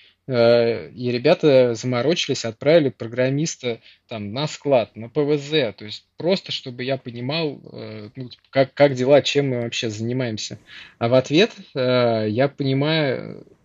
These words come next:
ну, действительно, что важно, то есть на что смотреть, что там, э, ну, не потерять. Конечно, я, э, у нас там вот в,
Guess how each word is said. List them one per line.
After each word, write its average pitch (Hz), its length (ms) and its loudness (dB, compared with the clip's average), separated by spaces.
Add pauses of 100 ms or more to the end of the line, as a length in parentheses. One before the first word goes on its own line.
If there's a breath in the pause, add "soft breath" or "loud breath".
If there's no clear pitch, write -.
(460)
ну, 127 240 -4
действительно, 123 760 -2
что 143 300 4
важно, 113 600 2
то 123 100 -8
есть - 160 -8
на 113 120 -2
что 156 240 4
смотреть, 120 600 -2
что 127 400 -2
там, 120 220 0
э, 107 440 -8
ну, 117 180 -8
не 110 160 -8
потерять. 117 440 0
Конечно, 165 340 2
я, 160 220 2 (480 loud breath)
э, 120 280 -2
у 123 120 -6
нас 185 240 -2
там 139 160 -4
вот 127 200 -2
в, 127 40 -8